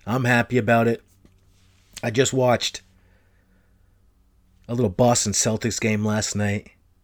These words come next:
Jason Tatum puts sixty points on the board. Should have been an and one at the end.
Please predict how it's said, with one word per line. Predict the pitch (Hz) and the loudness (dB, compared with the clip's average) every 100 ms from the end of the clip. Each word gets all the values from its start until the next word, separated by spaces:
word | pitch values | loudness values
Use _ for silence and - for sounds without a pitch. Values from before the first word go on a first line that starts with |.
| _ _ | _ _
Jason | - 139 131 113 | 2 4 4 0
Tatum | 98 - 120 117 117 | -2 2 4 4 0
puts | - 120 - - - | -2 -2 -2 -10 -8
sixty | - - 147 147 - 107 | -6 0 2 2 -2 -6
points | - - 131 131 135 | -4 0 2 2 2
on | 117 | 2
the | 104 | 0
board. | 85 - 117 127 131 127 - - | -4 -2 2 4 4 2 -4 -16
Should | - 147 | -2 0
have | 139 | 2
been | 123 | 2
an | 120 | 2
and | 117 127 123 | 0 0 2
one | 123 123 | 2 2
at | 117 | 0
the | 113 117 | 0 0
end. | 117 113 | 2 0